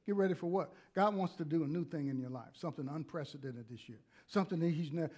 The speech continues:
some, something you've never seen before. Amen. But you gotta get it on the inside. And that's why we're praying the Ephesians one prayer over our lives,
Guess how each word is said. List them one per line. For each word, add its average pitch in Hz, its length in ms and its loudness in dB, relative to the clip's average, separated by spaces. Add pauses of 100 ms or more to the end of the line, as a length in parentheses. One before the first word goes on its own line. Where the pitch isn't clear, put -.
some, 233 280 4
something 226 360 2
you've 220 140 4
never 208 240 0
seen 190 280 -2
before. 127 340 -10 (2500)
Amen. 147 300 0 (680)
But - 160 -6
you 160 80 0
gotta 143 260 0
get 190 280 2
it 208 100 6
on 175 140 4
the 170 160 6
inside. 165 340 2 (960)
And 123 220 -12
that's 180 280 2
why 165 280 6
we're 143 260 0
praying 165 600 2 (340)
the 143 80 -4
Ephesians 151 720 -2
one 156 360 -2
prayer 120 500 -4 (420)
over 147 220 -4
our 139 200 -4
lives, 135 500 -4